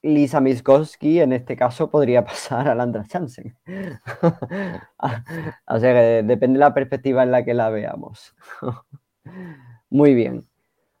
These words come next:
Pues vamos a continuar. ¿El qué, perdón? ¿Había algún comentario?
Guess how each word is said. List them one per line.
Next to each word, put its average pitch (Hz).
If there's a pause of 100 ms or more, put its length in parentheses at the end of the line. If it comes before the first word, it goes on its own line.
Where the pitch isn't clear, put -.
(160)
Pues 143
vamos 151
a -
continuar. 139
¿El 139
qué, 165
perdón? 185 (1800)
¿Había 135
algún 139
comentario? 143